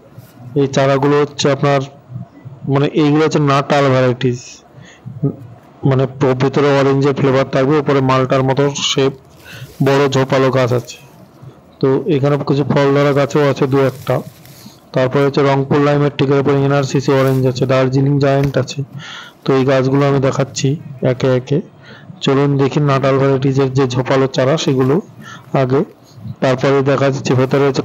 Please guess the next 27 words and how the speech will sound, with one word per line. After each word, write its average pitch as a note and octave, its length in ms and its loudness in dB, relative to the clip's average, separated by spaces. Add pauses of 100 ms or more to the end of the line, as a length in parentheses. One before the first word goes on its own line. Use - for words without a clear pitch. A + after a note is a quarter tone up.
কাটল C#3 320 2 (120)
gold, B2 300 2 (760)
এটা C#3 140 0
হচ্ছে C#3 220 0
কাটল D3 340 0 (140)
gold, B2 240 0 (160)
বড় C3+ 200 2
বড় C#3+ 120 2 (120)
চারা C3 200 2
আছে B2+ 180 -2
কাটল B2+ 340 0 (140)
গোল্ডের। B2+ 340 0 (640)
তো - 60 -4 (200)
এই D3+ 160 2
ধরনের C#3+ 380 0
কাঁচা C#3 240 0 (120)
চারাগুলো C3+ 440 2
আপনারা C3 260 0 (100)
পেয়ে C3 220 2
যাবেন। C3 220 0 (580)
এই C3+ 100 2
যে C#3 60 2 (120)
কাটল C#3 320 2 (180)
gold, B2 300 0 (1300)
এই C#3 80 4 (100)
লম্বা C#3+ 280 2 (100)
চার C#3 140 2